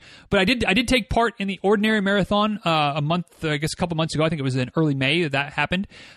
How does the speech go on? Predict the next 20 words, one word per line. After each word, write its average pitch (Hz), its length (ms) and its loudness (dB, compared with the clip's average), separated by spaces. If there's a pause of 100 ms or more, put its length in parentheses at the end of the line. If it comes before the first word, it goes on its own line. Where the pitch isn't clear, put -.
Um, 160 340 0
didn't 311 160 0
really 233 120 2
do 196 100 2
anything 180 240 0
fancy 180 460 -2
for 151 220 -2
it. 202 40 -4
Just, 156 220 -2
you 147 80 0
know, 143 100 0
logged 135 280 -2
my 156 100 0
miles, 135 320 -2
got, 139 220 -4
got 139 160 -6
my, 135 220 -2
my 131 140 -6
mileage 131 360 -4
in, 180 180 -2